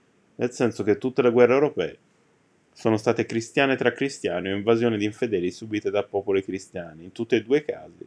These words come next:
specialmente nel secondo, era legittimo e inevitabile il soccorso.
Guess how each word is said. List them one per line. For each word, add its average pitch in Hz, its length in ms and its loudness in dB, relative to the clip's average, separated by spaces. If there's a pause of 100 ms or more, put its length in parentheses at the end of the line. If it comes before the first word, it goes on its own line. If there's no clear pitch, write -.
specialmente 110 600 -2
nel 107 100 0
secondo, 92 460 -6
era 92 120 2
legittimo 120 840 -4 (100)
e - 240 -4
inevitabile - 680 -10 (120)
il 113 160 -8
soccorso. - 680 -10